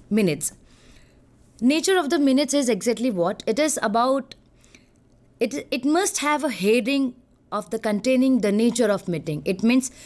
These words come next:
either it is general meeting, either it's board of the meetings, either, either it's a financial meeting, uh, f-, a yearly financial meeting. So that is called the nature of the meeting.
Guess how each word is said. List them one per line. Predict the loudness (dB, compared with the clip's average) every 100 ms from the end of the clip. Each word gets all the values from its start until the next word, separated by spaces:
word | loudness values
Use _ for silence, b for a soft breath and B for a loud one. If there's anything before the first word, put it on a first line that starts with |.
| B B B
either | -4 -2 0 0
it | 0
is | -2 -4
general | -2 -2 -2 0 2
meeting, | 2 2 0 -2 -6
either | -6 -2 0
it's | 0 -4 -6 -4
board | 2 4 4
of | 2
the | 2
meetings, | 2 0 0 -2 -2
either, | -4 0 -2 -2
either | -4 0 0
it's | 0 -2 -4
a |
financial | -2 -2 0 -2 -2 -2 -2
meeting, | -4 -6 -8 -6 -4
uh, | -2 -2
f-, | -6 -10 -4
a | -4 -4 -8 -6
yearly | 0 2 4 2 0
financial | 0 -2 -2 -2 -4 -4
meeting. | -6 -8 -10 B B B
So | -2
that | -2 -2
is | -4 -4
called | -2 0 0
the | 0 0 -4 B B
nature | 2 2 2 0 0
of | -2 -4
the | -4
meeting. | -4 -6 -10